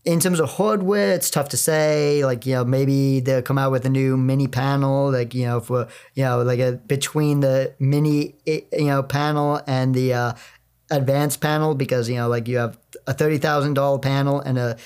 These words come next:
two and a half grand panel. So maybe something in between for, like, s-, slightly more professionals who just, you know, want something more. But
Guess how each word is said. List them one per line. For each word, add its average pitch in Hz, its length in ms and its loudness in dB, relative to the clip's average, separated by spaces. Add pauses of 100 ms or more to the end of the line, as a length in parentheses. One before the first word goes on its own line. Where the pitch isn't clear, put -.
(140)
two 147 640 0
and 139 80 0
a 131 60 0
half 139 280 0
grand 139 320 0
panel. 143 400 0
So 143 140 -2
maybe 131 400 0
something 135 380 0 (200)
in 143 120 0
between 139 560 0
for, 131 160 -2
like, 127 180 0 (220)
s-, - 160 -6 (160)
slightly 135 340 0
more 131 220 2
professionals 131 600 0
who 127 140 -2 (380)
just, 139 240 -2
you 143 80 2
know, 127 120 2
want 127 420 -2
something 123 440 -2
more. 135 460 0
But 123 500 -2